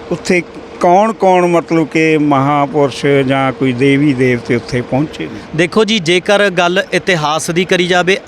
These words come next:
Speaker 2: ਅੱਜ ਇਹ ਕੁਰਾਲੀ ਸ਼ਹਿਰ ਤੋਂ ਵਾਰਡ ਨੰਬਰ ਸੱਤ ਰਜਿੰਦਰਾ ਐਨਕਲੇਵ ਤੋਂ ਬੱਸ ਜਿਹੜੀ ਜਾ ਰਹੀ ਹੈ
Speaker 1: ਜੀ।
Speaker 2: ਤੀਰਥ ਯਾਤਰਾ 'ਤੇ ਸ੍ਰੀ ਮਨੀਕਰਨ ਸਾਹਿਬ,
Speaker 1: ਜੀ।
Speaker 2: ਕਿਉਂਕਿ ਜੇ ਇਤਿਹਾਸ ਬਾਰੇ ਆਪਾਂ ਗੱਲ ਕਰਾਂਗੇ ਤਾਂ ਉਹਦੇ ਲਈ ਬਹੁਤ ਖੁੱਲ੍ਹਾ ਟਾਈਮ ਚਾਹੀਦਾ।
Speaker 1: ਬਿਲਕੁਲ ਜੀ।
Speaker 2: ਥੋੜ੍ਹੇ ਦੇ ਵਿੱਚ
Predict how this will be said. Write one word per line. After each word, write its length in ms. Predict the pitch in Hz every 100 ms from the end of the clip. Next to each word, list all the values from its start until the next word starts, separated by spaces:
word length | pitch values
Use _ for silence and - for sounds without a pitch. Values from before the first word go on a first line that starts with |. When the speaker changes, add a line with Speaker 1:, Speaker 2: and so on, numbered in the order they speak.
| 160
Speaker 2:
ਅੱਜ 180 | 156 185 190 -
ਇਹ 240 | 170 180
ਕੁਰਾਲੀ 360 | 175 170 160 175
ਸ਼ਹਿਰ 320 | - 151 151
ਤੋਂ 240 | 143 139
ਵਾਰਡ 260 | 123 147 156
ਨੰਬਰ 260 | 170 170 175
ਸੱਤ 440 | 165 147 - 196 - - - - -
ਰਜਿੰਦਰਾ 360 | 143 165 170 190
ਐਨਕਲੇਵ 320 | 185 185 175
ਤੋਂ 140 | 185
ਬੱਸ 300 | 165 165 - 180 151
ਜਿਹੜੀ 220 | 147 190
ਜਾ 300 | 156 147 143
ਰਹੀ 260 | 165 160 147
ਹੈ 160 | 117 107 147
Speaker 1:
ਜੀ। 160 | 143 117 110
Speaker 2:
ਤੀਰਥ 260 | 160 147
ਯਾਤਰਾ 360 | 165 151 156 151
'ਤੇ 220 | 147 175 165 - - -
ਸ੍ਰੀ 320 | - 190 220
ਮਨੀਕਰਨ 520 | 190 185 180 180 170
ਸਾਹਿਬ, 420 | 151 143 123 104 92 -
Speaker 1:
ਜੀ। 80 | 139 123 - -
Speaker 2:
ਕਿਉਂਕਿ 260 | 196 196 254
ਜੇ 180 | 240
ਇਤਿਹਾਸ 640 | 247 220 196 202 170 175 185
ਬਾਰੇ 180 | 196 190
ਆਪਾਂ 200 | 202 185
ਗੱਲ 200 | 185 185
ਕਰਾਂਗੇ 360 | 185 190 214
ਤਾਂ 140 | 214 214 -
ਉਹਦੇ 200 | 190 196
ਲਈ 140 | 226 214
ਬਹੁਤ 480 | 156 175 196 220
ਖੁੱਲ੍ਹਾ 260 | - 208 240
ਟਾਈਮ 260 | 220 190 180
ਚਾਹੀਦਾ। 420 | 160 127 113 107
Speaker 1:
ਬਿਲਕੁਲ 220 | 160 143 127
ਜੀ। 60 | 110
Speaker 2:
ਥੋੜ੍ਹੇ 400 | - 170 214 262
ਦੇ 140 | 262 262
ਵਿੱਚ 400 | 254 - 233